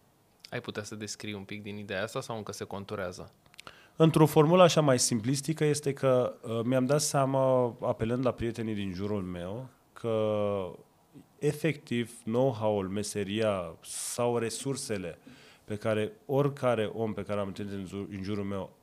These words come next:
Speaker 2: le are, poate să mă ajute pe mine să ajut pe cineva. El făcând doar treaba lui, că e psiholog. Au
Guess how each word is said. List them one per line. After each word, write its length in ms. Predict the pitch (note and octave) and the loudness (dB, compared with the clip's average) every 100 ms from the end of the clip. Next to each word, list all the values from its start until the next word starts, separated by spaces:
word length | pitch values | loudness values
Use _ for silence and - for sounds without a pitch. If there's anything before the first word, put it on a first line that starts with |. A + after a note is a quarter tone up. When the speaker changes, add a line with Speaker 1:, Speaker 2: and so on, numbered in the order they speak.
| _ _ | _ _
Speaker 2:
le 200 | - G2 | -10 -2
are, 440 | G#2 F#2 F2+ B2+ C#3 - _ _ | 0 0 -2 -6 -8 -16 _ _
poate 360 | - D#3 D#3 C3+ | 0 2 2 -4
să 160 | - | -4
mă 120 | A2+ | -2
ajute 380 | A2 G#2+ C3 C3 - _ | -2 -2 -4 -6 -8 _
pe 120 | B2+ | -2
mine 380 | C#3 A2+ G#2 C3 | 0 0 -2 -4
să 160 | C3+ C3 | -4 -2
ajut 240 | A#2+ B2+ | -2 -4
pe 120 | - | -8
cineva. 400 | A2 - D#2+ - - _ _ _ _ _ _ _ _ - - - | -10 -10 -10 -12 -20 _ _ _ _ _ _ _ _ -20 -20 -4
El 220 | D#3 F#3+ | 2 2
făcând 500 | F#3+ F3 E3+ G3+ E3+ | 4 0 2 0 4
doar 220 | F#3 G#3+ | 8 8
treaba 380 | - A#2+ F#2+ F#2 | 8 2 0 -4
lui, 200 | E2+ - _ _ _ | -10 -16 _ _ _
că 120 | - | -2
e 120 | F3+ | 0
psiholog. 720 | E3+ - E3+ B2+ C#3+ G#2+ F2 - _ _ - | 0 -4 -6 -2 0 0 -4 -14 _ _ -4
Au 380 | C#3+ C3+ C3+ | -2 -2 -4